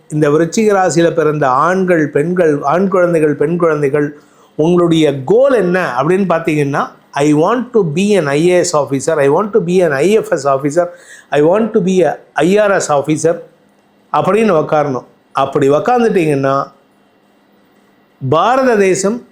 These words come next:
மேலும் மேலும் லோக குரு ஆகிறதுல எந்த தடையும் இருக்காது.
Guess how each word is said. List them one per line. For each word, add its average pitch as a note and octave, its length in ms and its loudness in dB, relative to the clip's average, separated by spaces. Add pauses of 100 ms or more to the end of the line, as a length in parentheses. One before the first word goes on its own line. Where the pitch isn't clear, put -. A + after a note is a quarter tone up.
மேலும் G3+ 560 2
மேலும் E3+ 500 0
லோக A3+ 360 0
குரு G#3 440 2
ஆகிறதுல F#3+ 580 0
எந்த E3+ 260 0
தடையும் F#3 360 2
இருக்காது. F3 560 0